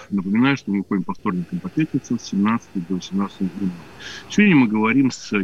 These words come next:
Кириллом Кроком, а, с директором легендарного, говорим с лег-, легендарного театра Вахтангова, заслуженный работник культуры Российской Федерации. Говорили о традиции, говорили о новом поколении, потому что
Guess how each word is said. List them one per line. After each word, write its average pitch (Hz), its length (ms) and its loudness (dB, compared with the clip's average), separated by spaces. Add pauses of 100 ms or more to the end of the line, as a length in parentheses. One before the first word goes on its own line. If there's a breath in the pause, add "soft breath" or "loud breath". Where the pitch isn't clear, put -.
Кириллом 98 320 0
Кроком, 156 380 2 (420 soft breath)
а, 98 340 0
с - 220 -12
директором 104 520 2
легендарного, 98 840 2 (340)
говорим 113 480 4
с - 200 -6
лег-, 113 260 4
легендарного 110 680 4
театра 90 420 0 (220 loud breath)
Вахтангова, 160 640 6 (380 loud breath)
заслуженный 120 400 6
работник 107 400 2
культуры 135 380 4
Российской 107 380 0
Федерации. 104 520 4
Говорили 143 300 6
о 95 80 2 (120)
традиции, 110 460 2
говорили 110 320 6
о 98 100 2
новом 101 280 2
поколении, 120 640 4
потому - 180 -10
что - 240 0